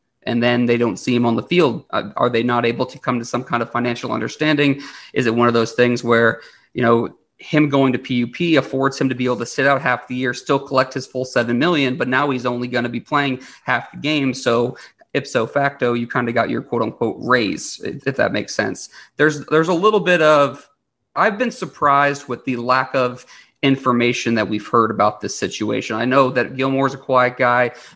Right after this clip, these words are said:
Belichick's usually pretty reserved as well. But to me, I thought that was a,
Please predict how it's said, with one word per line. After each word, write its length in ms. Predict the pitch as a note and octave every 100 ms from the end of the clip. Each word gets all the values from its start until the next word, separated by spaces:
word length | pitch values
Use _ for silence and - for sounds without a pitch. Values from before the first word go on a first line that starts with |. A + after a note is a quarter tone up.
| -
Belichick's 540 | C3 C#3 - C3 -
usually 220 | B2+ B2+
pretty 240 | B2 B2+ A#2
reserved 400 | A#2+ B2+ A#2 A2+
as 120 | -
well. 440 | B2+ B2 A#2+ A#2 - _ -
But 320 | A#2+ A2+ -
to 80 | C3+
me, 320 | D3 D3 C3+
I 80 | B2+
thought 260 | C#3+ C3
that 180 | B2+ A2
was 200 | B2+ B2+
a, 260 | B2 A#2+